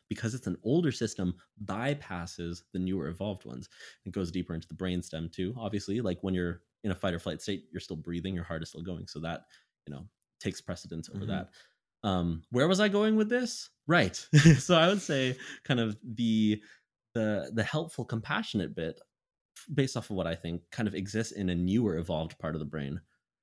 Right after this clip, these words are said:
Speaker 1: Whereas the amygdala that drives, like, the survival and fear and,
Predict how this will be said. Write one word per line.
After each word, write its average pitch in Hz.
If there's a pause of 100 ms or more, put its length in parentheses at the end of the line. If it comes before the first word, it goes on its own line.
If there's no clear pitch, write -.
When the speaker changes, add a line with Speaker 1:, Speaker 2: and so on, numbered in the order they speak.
(160)
Speaker 1:
Whereas 101
the 98
amygdala 90
that 85 (220)
drives, 87
like, 82
the -
survival 82
and 82
fear 82
and, 73